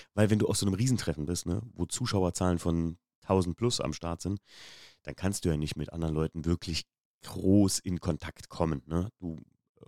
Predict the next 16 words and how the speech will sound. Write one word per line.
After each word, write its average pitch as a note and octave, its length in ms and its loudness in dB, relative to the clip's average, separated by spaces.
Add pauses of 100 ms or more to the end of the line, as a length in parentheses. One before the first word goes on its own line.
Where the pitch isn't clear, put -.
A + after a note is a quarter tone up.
(380)
ähm, B1 220 -8 (320)
hältst G#2+ 360 0
dich G2 100 0
da F2 120 0
einfach E2+ 240 -4
eher G#2 220 2
mit G2 140 2
den D#2+ 100 -2
Leuten F2+ 280 4
dran, F2+ 360 2
mit F2+ 160 -4
denen F#2 240 2
du F2+ 260 4
da D#2 160 -2
hingekommen E2+ 440 0
bist. - 200 -14